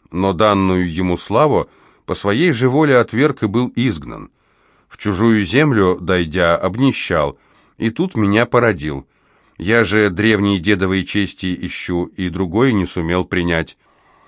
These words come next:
потому что Адамов я внук».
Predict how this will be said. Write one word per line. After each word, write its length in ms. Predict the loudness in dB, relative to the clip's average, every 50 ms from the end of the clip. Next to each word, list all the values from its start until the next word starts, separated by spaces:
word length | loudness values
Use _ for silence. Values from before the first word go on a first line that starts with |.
| _ _ _ -4
потому 420 | -4 -2 0 0 2 2 2 0
что 300 | 0 0 0 2 2 2
Адамов 680 | 2 0 -2 0 2 2 2 4 4 2 2 0 -2 -8 -8
я 240 | -2 0 0 0
внук». 420 | 0 -2 -4 -4 -6 -6 -10 -20